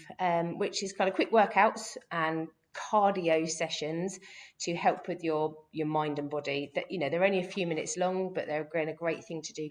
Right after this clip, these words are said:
kind of midday when you've been sat at your desk for the last five hours and haven't got up. It gives you a good excuse to actually get up and kind of motivate yourself.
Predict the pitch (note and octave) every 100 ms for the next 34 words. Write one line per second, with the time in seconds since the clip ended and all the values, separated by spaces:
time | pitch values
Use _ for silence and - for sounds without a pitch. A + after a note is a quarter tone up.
0 | - D3 D#3 D#3+ D3+ - D3 D3 D3+ D3
1 | D3 D3 - D3 D#3 - - - - -
2 | E3+ - D#3 - D#3 - - - _ _
3 | _ _ _ _ - D#3+ D#3 F#3+ - D#3+
4 | D3 C#3+ C#3+ D3 C#3+ D3 D#3+ D#3 D3 D3
5 | C#3 B2+ - - E3 D#3 D3 E3+ - -
6 | - E3+ C3+ - - C#3+ - C#3+ C3+ E3
7 | - D3 - - - _ - B2+ C3 B2
8 | C3+ D3+ D#3 D#3 D#3 D3+ E3+ - F#3+